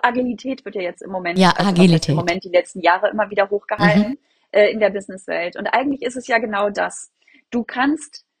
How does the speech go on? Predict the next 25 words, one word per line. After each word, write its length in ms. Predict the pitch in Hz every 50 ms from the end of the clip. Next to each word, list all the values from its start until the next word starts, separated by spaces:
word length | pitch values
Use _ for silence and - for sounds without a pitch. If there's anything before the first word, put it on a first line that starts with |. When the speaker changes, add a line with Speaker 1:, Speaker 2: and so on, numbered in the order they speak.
| _ _ -
Speaker 1:
nicht 380 | 220 214 226 247 233 - -
deine 180 | 226 220 220 214
Beziehung 400 | 196 202 - - 247 226 220 214
drei 200 | 208 190 196 202
Jahre 220 | 202 196 202 202 170
im 80 | 185
Voraus 440 | 196 - - 214 208 185 165 - -
planen, 440 | - - 233 - - - 269 285 190 _ _ _ - _ _ _ -
weil 340 | 208 202 220 220 247 - -
man 220 | 220 226 233 233
selber 300 | 214 226 240 262 240 233
verändert 400 | 226 - 226 190 220 220 202 196
sich 140 | - 208 -
ja 160 | - - -
auch. 200 | - - - -
Also 340 | - - 202 208 202 208 196 - _ _ _ _
das 180 | - 214 208 -
finde 180 | - 254 269 277
ich 120 | - -
auch 120 | - 226
so 120 | 226 - 226
interessant 500 | 208 220 - - 220 - 226 220 233 240
bei 100 | - 214
dem 220 | 220 220 208 214
Thema. 420 | 208 - 226 226 220 220 214 233